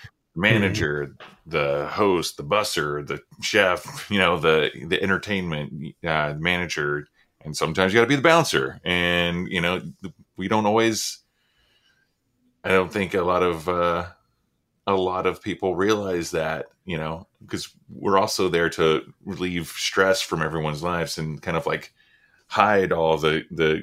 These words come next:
Speaker 1: crazy stuff that's going on during service and, you know, not expose that to anyone,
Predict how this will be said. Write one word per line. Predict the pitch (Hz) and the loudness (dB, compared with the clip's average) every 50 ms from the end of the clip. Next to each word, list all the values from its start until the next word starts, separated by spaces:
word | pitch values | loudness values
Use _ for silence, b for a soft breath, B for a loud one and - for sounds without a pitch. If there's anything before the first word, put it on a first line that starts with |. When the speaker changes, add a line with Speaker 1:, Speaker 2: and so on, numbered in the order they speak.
| - - | -6 -12
Speaker 1:
crazy | - - - 90 90 78 78 78 | -6 -2 0 0 0 0 -4 -6
stuff | - - 78 73 73 - - | -2 0 0 0 0 0 0
that's | 80 76 - - | -2 -2 -2 -2
going | - - 85 80 78 78 80 | 0 2 2 4 2 2 2
on | 104 135 - 98 85 82 82 85 85 - - _ | 2 2 2 2 2 0 -2 -4 -6 -10 -16 _
during | - - 85 80 78 73 | -4 0 0 0 0 -2
service | - - 107 110 107 85 76 73 71 - - - _ _ _ _ _ _ _ - | -2 -2 -2 0 0 0 -2 -2 -4 -6 -10 -12 _ _ _ _ _ _ _ -6
and, | 85 85 80 80 80 80 76 76 80 - | -4 -4 -2 -2 -4 -4 -4 -6 -8 -6
you | 78 | -4
know, | 76 76 78 73 73 80 - _ | -4 -4 -4 -4 -8 -12 -14 _
not | 92 85 87 82 80 78 80 | -8 -4 -2 -2 -2 -2 -4
expose | 78 - - - 92 98 95 82 | -6 -6 -4 0 0 0 0 0
that | 85 76 73 | -4 -4 -4
to | - - | -6 -6
anyone, | 80 76 76 78 80 - | -6 -6 -6 -6 -8 -8